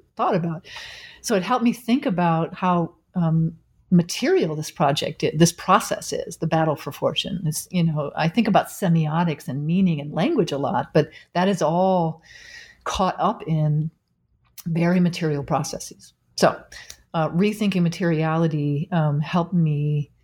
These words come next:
um, think about various objects that were really crucial to, um,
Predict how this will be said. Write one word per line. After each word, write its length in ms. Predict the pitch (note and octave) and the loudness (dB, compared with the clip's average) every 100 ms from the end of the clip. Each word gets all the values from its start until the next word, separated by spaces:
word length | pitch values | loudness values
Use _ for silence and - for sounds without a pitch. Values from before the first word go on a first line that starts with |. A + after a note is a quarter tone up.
| _ _ _ _ _ - | _ _ _ _ _ 0
um, 460 | D#3 C#3+ C#3 C#3+ _ _ _ _ _ _ | 2 2 0 -4 _ _ _ _ _ _
think 400 | - - A#3 B3+ | -20 0 2 2
about 340 | G3 E3+ D3+ | 2 0 0
various 340 | D3+ F3+ F#3 - | 0 2 0 -2
objects 400 | F3 F#3 F3+ E3+ | 0 0 0 -2
that 140 | E3 D3+ | -2 0
were 100 | D#3 | 0
really 300 | D#3 F#3 G#3 | 2 2 0
crucial 640 | - - G#3+ - F3+ D#3 | -4 -2 -2 0 0 0
to, 580 | - F3 D#3 D3+ D3 - | -2 0 2 0 -2 -2
um, 360 | D#3 D3 C#3+ | 0 2 0